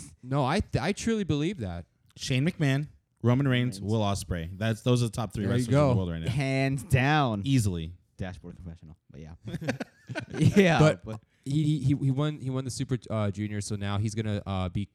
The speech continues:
Speaker 2: uh, cashing in against, um, against, uh, Dragon Lee for this Sunday at Dominion. Another event coming up.
Speaker 1: There's a lot
Speaker 2: There's
Speaker 1: of
Speaker 2: gonna
Speaker 1: wrestling.
Speaker 2: be a lot of, there's a lot of wrestling going on right now, dude.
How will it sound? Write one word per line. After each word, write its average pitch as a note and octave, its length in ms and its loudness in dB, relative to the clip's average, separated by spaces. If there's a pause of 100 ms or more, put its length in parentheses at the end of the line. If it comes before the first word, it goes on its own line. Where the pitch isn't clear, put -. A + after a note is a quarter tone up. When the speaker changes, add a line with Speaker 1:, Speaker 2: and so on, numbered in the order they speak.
(140)
Speaker 2:
uh, F#2+ 260 -4
cashing A#2 380 -4
in B2 260 -4
against, G#2+ 640 -6 (460)
um, F#2+ 420 -6 (340)
against, G#2+ 360 -6
uh, F#2+ 240 -4
Dragon A2+ 400 -4
Lee B2+ 440 -6
for - 200 -6
this A#2 200 -2
Sunday C3+ 440 -2
at A2+ 200 -4
Dominion. A#2 460 -2
Another C#3 640 0
event C3+ 380 -2
coming A#2+ 300 -6
up. F#2 260 -8 (920)
Speaker 1:
There's A2 120 -4
a C#3+ 40 0
lot G2 480 0
Speaker 2:
There's A2 120 0
Speaker 1:
of E3+ 60 -4
Speaker 2:
gonna F#2 100 0
Speaker 1:
wrestling. G#2+ 280 -2
Speaker 2:
be G#2 40 -6
a - 20 -4
lot A#2+ 260 0
of, B2 100 -4
there's D#3 180 -6
a F3 40 -10
lot C#3 220 -2
of A#2 80 -2
wrestling A2+ 300 -4
going G#2 220 -2
on F#2+ 180 -4
right F#2+ 240 -4
now, F#2 240 -6
dude. F2 320 -6